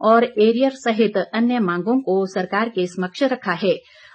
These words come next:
उन्होंने कहा कि इन मांगों को लेकर जल्द ही मुख्यमंत्री के साथ बैठक की जाएगी।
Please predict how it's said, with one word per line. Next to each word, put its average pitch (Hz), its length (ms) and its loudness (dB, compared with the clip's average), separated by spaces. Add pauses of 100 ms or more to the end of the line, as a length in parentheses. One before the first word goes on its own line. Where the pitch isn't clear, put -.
उन्होंने 254 260 6
कहा 262 220 -2
कि 277 120 -4
इन 226 200 0
मांगों 214 400 0
को 226 120 -2
लेकर 190 440 -2
जल्द 180 340 0
ही 233 260 -2
मुख्यमंत्री 185 540 -2
के 196 160 -2
साथ 180 440 -4
बैठक 185 400 -6
की 220 220 -2
जाएगी। 185 480 0